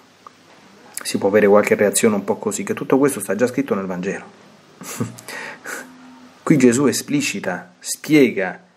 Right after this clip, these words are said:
va fino in fondo, quindi cerca di far capire un pochino di più, ma come già detto, insomma,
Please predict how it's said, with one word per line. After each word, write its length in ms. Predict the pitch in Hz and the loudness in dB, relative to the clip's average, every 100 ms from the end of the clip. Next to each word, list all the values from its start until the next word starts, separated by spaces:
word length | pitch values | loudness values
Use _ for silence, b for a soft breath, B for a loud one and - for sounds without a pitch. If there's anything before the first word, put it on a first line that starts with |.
| b b b - | b b b -10
va 260 | 107 139 | 2 2
fino 220 | 139 139 | 2 -2
in 120 | 135 127 | -4 -4
fondo, 720 | - 180 131 101 95 92 - _ | 0 2 2 -2 -10 -14 -18 _
quindi 300 | 104 95 - | -20 -20 -20
cerca 540 | - 165 156 135 - 127 | -8 0 0 0 -2 -2
di 100 | 120 | -2
far 220 | 117 120 | -4 -4
capire 320 | - 110 123 | -4 -2 0
un 100 | 117 | 0
pochino 340 | 104 104 117 110 | -4 -8 -6 -8
di 120 | 104 | -10
più, 220 | - 131 | -8 -6
ma 200 | 98 87 - _ b b b b b b b _ - | -6 -12 -18 _ b b b b b b b _ -8
come 220 | - 98 | -4 -2
già 160 | 98 | -2
detto, 280 | 98 117 113 | 0 -2 -4
insomma, 560 | 90 90 101 95 90 | -10 -8 -8 -8 -10